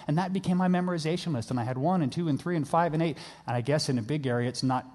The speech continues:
too many to have a lot of verses to really ready to do battle, right? And it would be a good thing. I'd write it down. I'd begin memorizing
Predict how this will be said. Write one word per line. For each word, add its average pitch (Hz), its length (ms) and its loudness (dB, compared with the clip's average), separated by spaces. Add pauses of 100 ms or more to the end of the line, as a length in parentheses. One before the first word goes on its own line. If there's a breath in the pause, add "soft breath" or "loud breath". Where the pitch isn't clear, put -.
(340)
too 151 180 2
many 131 340 4
to 127 260 -6
have 123 180 4
a 117 40 2
lot 131 280 6
of 123 60 4
verses 151 400 0
to 131 100 0
really 139 240 4
ready 139 280 6
to 135 100 -2
do 131 180 0
battle, 147 360 4
right? 135 440 2 (280 loud breath)
And 220 100 4
it - 20 6
would 220 120 6
be 233 100 4
a 233 60 2
good 220 200 4
thing. 247 180 4
I'd 156 140 6
write 202 180 8
it 185 100 6
down. 196 180 6
I'd 196 80 4
begin 170 280 4
memorizing 156 680 6